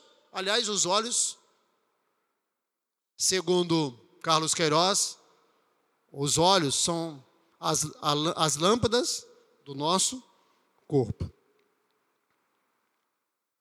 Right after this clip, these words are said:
Se eu tô colocando os meus olhos nas riquezas, então meu coração está ali e o Senhor Jesus disse que eu, ninguém pode servir a dois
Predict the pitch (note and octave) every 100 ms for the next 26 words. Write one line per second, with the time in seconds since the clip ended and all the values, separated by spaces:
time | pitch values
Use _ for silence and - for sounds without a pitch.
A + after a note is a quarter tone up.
0 | _ _ _ _ _ _ - F3 E3+ A#3+
1 | C4 A3 F#3+ D#3+ D3 C3 C3+ D3+ C3+ A2+
2 | - - _ D3+ F3+ D3+ B2 - - -
3 | - _ _ _ _ _ _ _ C#3 D#3+
4 | C3+ D3 - A3+ A3+ C#3+ C3 - - -
5 | _ _ _ _ _ _ _ _ _ _
6 | _ _ _ _ _ _ _ _ _ _
7 | _ _ _ _ _ - F3 F3 B3 G#3+
8 | F#3 - A3+ A3+ - - G#3+ F3+ A3 G3
9 | - _ _ - F#3+ - G#3+ G3+ E3+ F#3+
10 | G#3 F3 G3+ - G3+ F#3+ F#3+ C4 - G#3+
11 | G#3 G#3+ F#3 E3 G3 F3+ B3 D#4 - -